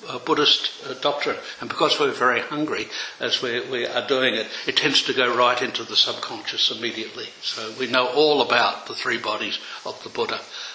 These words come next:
thanks to the Mealtime Sutras. Anyway, to put it in the language of the Mealtime Sutra, it's Vairochana, pure and clear Dharmakaya Buddha. This is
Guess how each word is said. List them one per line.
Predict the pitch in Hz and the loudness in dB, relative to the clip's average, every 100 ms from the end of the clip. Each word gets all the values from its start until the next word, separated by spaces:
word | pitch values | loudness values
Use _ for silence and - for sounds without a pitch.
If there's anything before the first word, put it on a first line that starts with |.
| - | -12
thanks | 127 117 - | -8 -2 -2
to | - | -2
the | 107 | -6
Mealtime | 104 104 113 - 117 101 - - | -6 -4 -4 -2 -2 -2 -6 -12
Sutras. | - - 117 90 - - - - - - - - | -4 0 0 -2 -4 -6 -8 -6 -6 -6 -12 -6
Anyway, | 143 139 135 | 2 4 4
to | - | 2
put | 226 196 | 4 4
it | 170 | 6
in | 160 | 6
the | 139 | 6
language | 139 165 175 160 - - | 6 4 4 2 2 0
of | 120 - | 0 -2
the | - | -6
Mealtime | 120 117 113 120 110 | -2 -2 0 0 0
Sutra, | - 147 - 180 165 - | -2 -2 -2 -4 -4 -6
it's | 117 - | -6 -4
Vairochana, | - 143 156 151 143 - 143 131 139 139 - - - - | 0 2 4 2 2 0 0 0 0 -2 -6 -18 -16 -8
pure | - 147 151 147 - | 2 4 4 0 -4
and | 127 120 | -4 -4
clear | - 135 123 123 117 - | -2 0 0 -2 -6 -4
Dharmakaya | 117 110 110 107 113 104 104 104 - - - - | -2 -2 -4 -4 -2 0 0 -4 -8 -16 -18 -10
Buddha. | 107 - - - - - - - - - - - - - - | -10 -8 -12 -16 -20 -20 -20 -20 -18 -16 -16 -14 -16 -20 -4
This | - - | 0 2
is | 113 - | 2 0